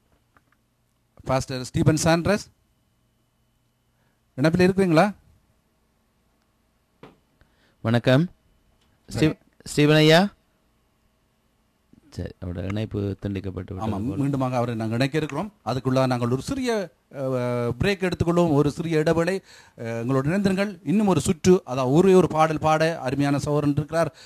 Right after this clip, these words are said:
Speaker 1: அவரோட இந்த நிகழ்ச்சி நிறைவுக்கு வருகிறது. அந்த நிகழ்ச்சியை பார்த்து கழிவுறுங்கள்.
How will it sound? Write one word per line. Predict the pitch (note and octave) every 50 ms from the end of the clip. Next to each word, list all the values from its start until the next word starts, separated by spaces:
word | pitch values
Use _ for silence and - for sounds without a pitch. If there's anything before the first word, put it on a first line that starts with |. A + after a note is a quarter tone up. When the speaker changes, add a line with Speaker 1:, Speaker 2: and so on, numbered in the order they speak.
| - - _
Speaker 1:
அவரோட | - A2+ A#2+ B2 B2 B2 A#2+ A#2
இந்த | A2 A2 A2
நிகழ்ச்சி | G#2+ B2+ C#3 C#3 - C#3+
நிறைவுக்கு | B2+ B2+ C#3+ D#3+ D#3
வருகிறது. | D3 D#3+ D#3+ D#3 D3 D3 D#3 G3 G3 - _
அந்த | - A2 A#2+ C3
நிகழ்ச்சியை | C#3 D#3+ E3 D3 F3 F3 D#3
பார்த்து | - E3+ E3+ E3+ - -
கழிவுறுங்கள். | F#3+ F#3+ G3 G3+ G3 G3 G3+ G#3+ G3